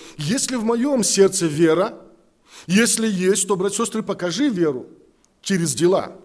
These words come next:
Аминь. Бездействие, оно убивает веру. А вера, она действует. Она что-то совершает.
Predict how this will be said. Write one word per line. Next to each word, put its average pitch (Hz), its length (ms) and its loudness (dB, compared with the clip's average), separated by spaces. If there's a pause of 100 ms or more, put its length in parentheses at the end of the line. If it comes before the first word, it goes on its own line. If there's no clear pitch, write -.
(160)
Аминь. 196 440 -2 (1500)
Бездействие, 202 680 0
оно 196 180 0
убивает 185 520 -2
веру. 139 260 -8 (760)
А 190 440 0
вера, 170 580 2
она 226 400 -2 (120)
действует. 143 880 -4 (380)
Она 151 200 -2
что-то 165 240 -6
совершает. 185 540 -2